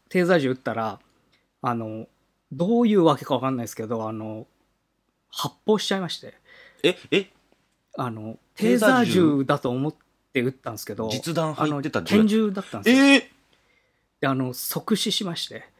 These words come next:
Speaker 1: で、ちょっとテーザー銃と拳銃間違えちゃったんですよね。
Speaker 2: 怖っ。
Speaker 1: で、これはいかんと思いまして。
Speaker 2: これはいかんのレベルじゃないっしょ。
Speaker 1: あのー、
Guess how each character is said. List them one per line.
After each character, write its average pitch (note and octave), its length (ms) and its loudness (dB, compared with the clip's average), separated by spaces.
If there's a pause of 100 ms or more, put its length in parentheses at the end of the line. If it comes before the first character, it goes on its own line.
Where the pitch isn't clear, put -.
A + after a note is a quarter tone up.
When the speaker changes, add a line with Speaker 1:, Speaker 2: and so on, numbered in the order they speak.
(920)
Speaker 1:
で、 C#3+ 520 -2 (680)
ち - 80 -2
ょ - 40 -4
っ - 20 -8
と - 180 -6 (180)
テ A#3 260 4
ー - 20 2
ザ A3+ 220 6
ー G#3+ 60 4
銃 B2+ 380 -2
と A2+ 420 -10 (140)
拳 F3 200 -4
銃 E3+ 80 -4
間 C#3+ 120 -2
違 G#3 380 -2
え D#3 40 -4
ち - 160 -12
ゃ A2 40 -10
っ - 120 -14
た - 100 -20
ん - 20 -20
で - 40 -20
す - 120 -16
よ - 40 -16
ね。 A#2 220 -12
Speaker 2:
怖 - 180 -20
っ。 - 40 -20 (1160)
Speaker 1:
で、 D3 400 2 (1120)
こ - 300 2
れ B3 160 6
は A#3+ 200 6
い G3+ 100 4
か A3 200 0
ん C#3 100 -4
と - 220 -18
思 G#2+ 120 -10
い A2 40 -10
ま A2 100 -8
し - 140 -6
て。 G#2+ 280 -10 (360)
Speaker 2:
こ - 140 -4
れ D3+ 100 -2
は F3 140 -6
い D#3 60 -8
か F#2 180 -2
ん G2+ 220 -4
の D#2 100 -6
レ F#2 100 -4
ベ E2+ 80 -8
ル - 60 -12
じ - 60 -12
ゃ A#2 40 -6
な B2 160 0
い - 20 2
っ A2+ 60 0
し G#2+ 180 -6
ょ。 - 20 -8
Speaker 1:
あ G#2+ 40 -8
の G#2+ 100 -10
ー、 A2 40 -14